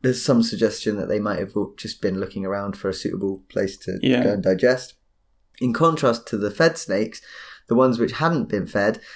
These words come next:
Speaker 1: they had eleven trap captures and sixteen hand captures.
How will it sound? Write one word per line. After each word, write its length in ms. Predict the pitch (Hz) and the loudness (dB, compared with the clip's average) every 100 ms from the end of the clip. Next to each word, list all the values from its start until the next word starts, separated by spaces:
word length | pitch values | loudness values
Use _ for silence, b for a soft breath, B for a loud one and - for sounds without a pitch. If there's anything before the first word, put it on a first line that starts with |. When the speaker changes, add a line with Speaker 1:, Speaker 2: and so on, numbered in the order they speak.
| B - | B 2
Speaker 1:
they 140 | 117 | 4
had 280 | 117 113 113 | 6 2 2
eleven 360 | 131 135 139 113 | 4 4 4 0
trap 300 | - 104 - | 0 -2 0
captures 460 | 104 - - 98 | -2 -2 -2 -2
and 140 | 98 98 | -2 -2
sixteen 460 | - 127 - 110 | -2 0 2 2
hand 240 | 104 101 98 | 0 -4 -4
captures. 500 | 98 - - 95 | -6 -6 -6 -8